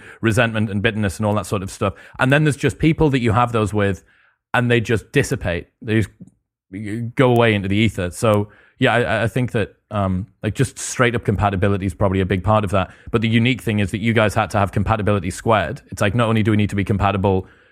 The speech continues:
within the relationship, but also within the business and also within the relationship between those two.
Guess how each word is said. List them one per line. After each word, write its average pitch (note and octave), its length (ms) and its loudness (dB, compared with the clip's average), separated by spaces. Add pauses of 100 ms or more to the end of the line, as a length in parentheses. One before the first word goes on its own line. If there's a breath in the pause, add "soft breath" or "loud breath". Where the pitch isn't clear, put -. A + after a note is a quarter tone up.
(140 soft breath)
within G#2 200 2
the G2 80 2
relationship, G2 640 0
but G2 100 -2
also G2 240 0
within G2 220 2
the F#2 80 0
business G2 480 0
and G#2 140 -2
also B2+ 440 2
within G2+ 280 2
the G2+ 80 2
relationship G2+ 540 0
between G2 280 -2
those F#2 220 -2
two. A#2 260 -4